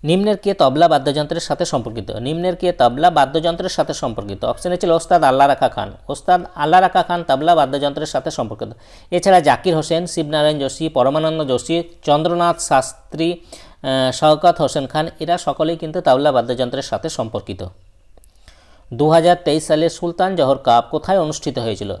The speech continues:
দু হাজার তেইশ সালের যে সুলতান জহর কাপ, সেটা কোথায় অনুষ্ঠিত হয়েছিল? এটা অনুষ্ঠিত হয়েছিল মালয়েশিয়া। এবং এই যে সুলতান জহর কাপ, এটা কোন খেলার সাথে সম্পর্কিত?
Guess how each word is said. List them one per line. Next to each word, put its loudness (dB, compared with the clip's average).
দু -6
হাজার -2
তেইশ -2
সালের -2
যে -2
সুলতান -6
জহর 0
কাপ, 0
সেটা -8
কোথায় -6
অনুষ্ঠিত -6
হয়েছিল? -8
এটা 6
অনুষ্ঠিত 0
হয়েছিল 2
মালয়েশিয়া। -2
এবং 0
এই 0
যে 0
সুলতান -4
জহর 0
কাপ, -4
এটা 0
কোন -2
খেলার 4
সাথে -2
সম্পর্কিত? -6